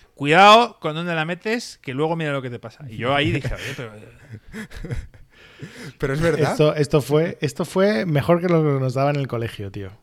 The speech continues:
Speaker 3: En el colegio solo nos daban abstinencia. <laughs>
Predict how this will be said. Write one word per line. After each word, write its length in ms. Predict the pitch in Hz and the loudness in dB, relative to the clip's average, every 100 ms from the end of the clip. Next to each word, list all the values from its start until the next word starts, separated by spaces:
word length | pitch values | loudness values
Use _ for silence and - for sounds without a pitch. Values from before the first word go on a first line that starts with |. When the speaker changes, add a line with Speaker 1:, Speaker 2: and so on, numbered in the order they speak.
| _ | _
Speaker 3:
En 80 | - | -10
el 40 | 123 | -6
colegio 340 | 147 156 185 | 2 2 2
solo 220 | 196 170 | 4 4
nos 140 | 165 151 | 6 6
daban 220 | 151 156 | 6 6
abstinencia. 720 | 151 - 139 135 139 120 123 - - _ _ _ | 2 0 -2 0 -2 -4 -6 -6 -20 _ _ _
<laughs> 60 | - | -20